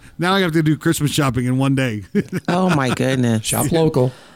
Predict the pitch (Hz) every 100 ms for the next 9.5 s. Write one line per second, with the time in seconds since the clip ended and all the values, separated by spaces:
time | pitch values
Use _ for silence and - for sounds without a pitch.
0 | - 143 160 - 202 151 170 175 214 -
1 | 208 - 175 156 156 175 160 240 160 143
2 | 123 143 - 135 156 - 185 165 - -
3 | - - - - - 202 175 190 190 269
4 | 254 - 156 147 151 135 131 127 139 143
5 | - 202 165 139 135 131 139 165 - 202
6 | 175 147 123 120 117 127 117 - _ _
7 | - _ _ - 151 147 160 147 151 156
8 | 165 180 202 196 175 - - - 160 156
9 | 151 156 143 120 -